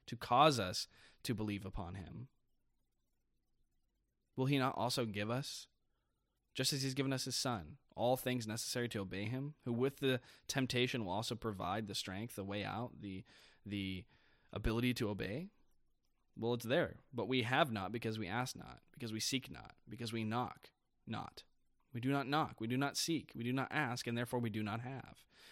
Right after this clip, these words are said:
the strength and the ability to follow him. And when we do that, when we actually have opportunities in front of us to follow him and we take them, then God, uh, uses those opportunities, uses that process to purify our faith.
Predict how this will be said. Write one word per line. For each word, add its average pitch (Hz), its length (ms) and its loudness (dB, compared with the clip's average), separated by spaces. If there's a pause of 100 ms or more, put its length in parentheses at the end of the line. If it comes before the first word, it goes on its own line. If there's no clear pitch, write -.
(120)
the 110 80 2
strength 123 420 4
and 110 80 -2
the 107 60 0
ability 101 360 -4
to 98 100 -8
follow - 340 -4
him. 127 300 -16 (420)
And 120 140 2
when 123 100 2
we 113 120 2
do 147 260 4
that, 101 280 -4
when 117 120 -4
we 113 100 2
actually 135 300 2
have 127 260 4
opportunities 117 420 2
in 98 100 -4
front 143 200 2
of - 80 -2
us - 280 -8
to 113 100 -8
follow 107 320 2
him 104 200 -2
and 113 80 -2
we 98 120 -4
take 123 260 0
them, 104 300 -6 (1200)
then 110 320 2
God, 98 400 -2 (760)
uh, - 240 -12 (320)
uses 123 500 2
those 98 220 0
opportunities, 95 880 -6
uses 120 380 0
that 101 220 -2
process 113 540 0
to - 80 -8
purify 107 500 -4
our 78 160 -8
faith. - 480 -8